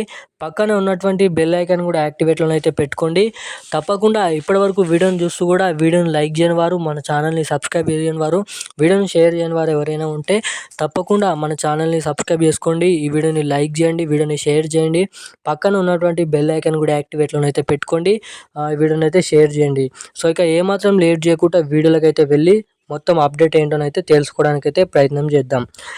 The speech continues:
మనకి ఉగాది కానుకగా రైతు భరోసా డబ్బులకు సంబంధించిన అప్‌డేట్పై సీఎం రేవంత్ రెడ్డి గారు ఒక మంచి శుభవార్త అనేది వెల్లడించడం అయితే జరిగింది. ఇక్కడ మీరు చూసుకున్నట్లయితే రైతన్నలకు గుడ్ న్యూస్ చెప్పిన రాష్ట్ర ప్రభుత్వం. బడ్జెట్లో రైతు భరోసాకు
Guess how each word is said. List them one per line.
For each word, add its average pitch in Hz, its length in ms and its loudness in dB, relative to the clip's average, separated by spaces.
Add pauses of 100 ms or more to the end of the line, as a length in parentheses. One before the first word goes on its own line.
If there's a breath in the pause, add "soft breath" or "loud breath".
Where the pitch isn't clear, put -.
(220 loud breath)
మనకి 185 320 0
ఉగాది 208 400 2
కానుకగా 180 580 0 (140)
రైతు 156 280 0
భరోసా 175 320 0
డబ్బులకు 156 460 2
సంబంధించిన 156 560 -2
అప్‌డేట్పై 147 460 0 (380 loud breath)
సీఎం 196 360 2
రేవంత్ 175 300 2
రెడ్డి 170 240 2
గారు 175 220 0
ఒక 170 260 -2
మంచి 156 320 0
శుభవార్త 160 520 0
అనేది 151 240 2
వెల్లడించడం 147 600 2
అయితే 143 160 0
జరిగింది. 143 460 2 (500 loud breath)
ఇక్కడ 190 180 0
మీరు 185 300 0
చూసుకున్నట్లయితే 190 720 0 (840)
రైతన్నలకు 196 680 0
గుడ్ 165 260 4
న్యూస్ 185 260 2
చెప్పిన 180 260 0
రాష్ట్ర 156 260 0
ప్రభుత్వం. 151 480 0
బడ్జెట్లో 180 600 0 (220)
రైతు 175 300 2
భరోసాకు 196 600 2